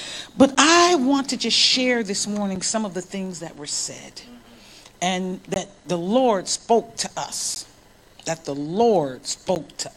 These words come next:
us, to our Father's house, to us here at our Father's house. Someone said this,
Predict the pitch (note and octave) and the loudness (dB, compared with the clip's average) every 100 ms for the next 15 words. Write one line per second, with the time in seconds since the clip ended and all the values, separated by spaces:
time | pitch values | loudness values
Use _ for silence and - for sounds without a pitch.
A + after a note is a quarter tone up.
0 | - D#3+ - - - - - - - - | -4 -2 -2 -6 -6 -12 -20 -20 -20 -20
1 | _ - - C#3+ D#3+ E3 D#3+ E3 D3 D3+ | _ -14 -4 0 0 0 -2 -2 -2 -4
2 | - - C#3 A#2+ - - F3+ - - B3 | -6 -4 -6 -8 -10 -4 -2 0 2 4
3 | D#3 D#3 D3 D3+ D3+ D3+ C#3 C3 C3 - | 4 0 0 2 2 0 0 0 -4 -6
4 | B2 A#2 - - - - - - - - | -6 -8 -10 -14 -18 -16 -14 -14 -4 2
5 | - D#4+ E4 D#4 D4+ - A#3 A3+ A3 E3+ | 6 6 6 4 4 4 2 0 -2 -6
6 | B2+ - - | 0 2 2